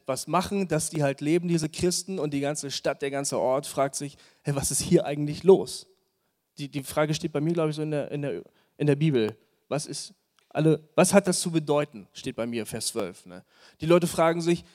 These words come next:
„Was hat das zu bede-, was ist hier los?“ Das letzte Woche in, in Bremen beim Christiwill, da war das bisschen so. Da hatten wir ja recht schlechte Presse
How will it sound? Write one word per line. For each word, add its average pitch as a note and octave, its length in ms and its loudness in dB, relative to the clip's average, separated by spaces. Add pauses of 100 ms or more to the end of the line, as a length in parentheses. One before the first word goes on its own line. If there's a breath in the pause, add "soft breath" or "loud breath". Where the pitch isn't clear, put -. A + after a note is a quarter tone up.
(120)
„Was E3+ 260 0
hat E3 180 -4
das E3+ 180 -4
zu D#3+ 120 -6
bede-, C#3+ 200 -10
was F3+ 180 0
ist F3+ 140 -2
hier F3 220 2
los?“ D#3+ 500 -2 (1500 soft breath)
Das E3 260 2
letzte A3 320 0
Woche A3 220 4
in, F#3 280 0
in F#3 180 0
Bremen F3+ 500 2
beim E3 180 0
Christiwill, G#3 380 2
da E3 140 2
war A3 100 6
das F#3+ 160 0
bisschen A#2 320 -10
so. F#2+ 340 -12
Da B2 120 -4
hatten E3 240 -4
wir F3 340 0 (320 soft breath)
ja D#3 120 2
recht F#3 240 -2
schlechte F#3 360 -4
Presse G#3+ 460 2